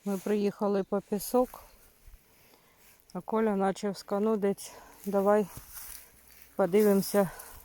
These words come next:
заїдемо по гриби. Там воно стоять машини, збирають гриби. Ну, Крістіна там щось знайшла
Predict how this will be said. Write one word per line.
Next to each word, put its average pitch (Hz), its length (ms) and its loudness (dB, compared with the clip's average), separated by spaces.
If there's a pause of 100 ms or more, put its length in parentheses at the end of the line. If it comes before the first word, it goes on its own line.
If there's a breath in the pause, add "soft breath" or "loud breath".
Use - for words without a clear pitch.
заїдемо 202 580 4
по 202 100 6
гриби. 185 400 4
Там 180 240 0
воно 185 180 2
стоять 196 480 2
машини, 185 560 2 (800 loud breath)
збирають 202 640 4
гриби. 170 480 0 (180)
Ну, 208 80 0
Крістіна 220 480 2
там 214 180 0
щось 226 220 0
знайшла 220 580 2